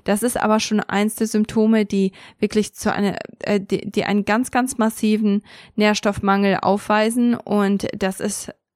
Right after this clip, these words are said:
schon etwas, das, das man nicht mehr rückgängig machen kann. Also da sollte man wirklich schauen, dass man nach den, nach den Vor-, Vorreitern praktisch guckt. Also, dass man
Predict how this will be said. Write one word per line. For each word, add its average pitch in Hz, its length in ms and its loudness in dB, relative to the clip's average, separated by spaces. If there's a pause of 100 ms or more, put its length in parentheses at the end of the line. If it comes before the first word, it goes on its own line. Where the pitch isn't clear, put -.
schon 220 240 0
etwas, 202 420 -4
das, - 320 -6
das 208 180 -2
man 214 180 2
nicht 233 280 0
mehr 254 180 2
rückgängig 208 440 0
machen 196 220 -2
kann. 196 180 -4
Also 208 220 -2 (280)
da 208 100 0
sollte 226 240 0
man 220 160 0
wirklich 247 320 -2
schauen, 226 280 4
dass 226 200 0
man 202 180 0 (380)
nach 214 320 2
den, 208 440 2
nach 214 220 2
den 208 380 0
Vor-, - 500 0 (380)
Vorreitern 196 720 2
praktisch - 400 -4
guckt. 220 300 0
Also, 202 360 0
dass 202 220 -6
man 202 260 -2